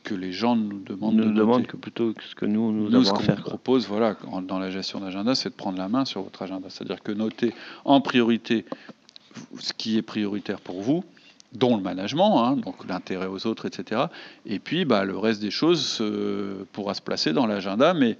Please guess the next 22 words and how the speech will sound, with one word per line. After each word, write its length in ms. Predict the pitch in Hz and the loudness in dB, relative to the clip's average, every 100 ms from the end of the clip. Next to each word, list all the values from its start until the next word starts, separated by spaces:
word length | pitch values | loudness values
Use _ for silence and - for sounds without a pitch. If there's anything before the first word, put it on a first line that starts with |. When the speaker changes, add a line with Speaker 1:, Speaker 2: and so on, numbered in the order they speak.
| - - - | -8 -10 -4
Speaker 1:
il 80 | |
changera 380 | 123 120 104 98 | 0 0 0 0
pas 200 | - 156 | 2 4
les 100 | 156 | 4
priorités 420 | - 110 104 151 | 4 0 0 -2
que 40 | 147 | -2
vous 120 | 123 | -2
vous 140 | 107 | -2
étiez 260 | 107 - 143 | -2 -2 0
données. 400 | 131 110 131 190 - - - | 2 2 2 0 -6 -14 -6
Ou 140 | - 160 | 0 0
si 280 | - 196 165 | 0 0 4
jamais 420 | 160 147 151 147 | 6 6 4 6
il 160 | 131 | 6
les 100 | 117 | 4
change, 460 | 110 - 151 165 107 - _ _ _ _ _ - - | 2 0 -2 -2 -6 -8 _ _ _ _ _ -20 -6
vous 260 | 123 107 101 | -2 0 2
aurez 200 | 104 120 | 6 6
la 100 | 107 | 6
maîtrise. 480 | 101 110 - 110 - - - | 4 0 0 -2 -2 -14 -12
C'est-à-dire 380 | - 120 131 135 | 4 6 6 6
que, 200 | - | 2